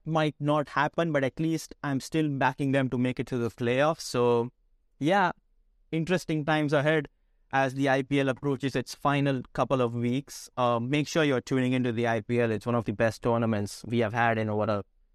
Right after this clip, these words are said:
uh, you know, over a long time now. We have had some good I P Ls, but this one is really close, as the table suggests, and I hope you are guys tuning in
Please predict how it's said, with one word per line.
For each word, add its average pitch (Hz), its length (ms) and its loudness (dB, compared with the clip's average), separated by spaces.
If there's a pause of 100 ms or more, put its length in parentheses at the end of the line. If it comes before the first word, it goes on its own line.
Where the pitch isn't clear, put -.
(520)
uh, 110 260 -2
you 120 80 -4
know, 113 140 -2
over 120 180 0
a 107 40 -2
long 151 280 2
time 110 260 -2
now. 101 260 -6 (200)
We 123 200 -2
have 147 140 4
had 123 180 0
some 120 140 -4
good 123 160 0
I 120 180 2
P 120 200 -4
Ls, 113 120 -2
but 113 140 -4
this 123 180 -2
one 117 180 0
is 107 140 -4
really 113 240 0
close, 113 500 -2 (280)
as - 140 -6
the 107 60 -4
table 113 260 0
suggests, 110 600 -2
and 104 400 -2
I 101 200 0
hope 104 220 -4
you 107 120 2
are 104 80 0
guys 104 360 -6
tuning 113 320 -2
in 127 180 -2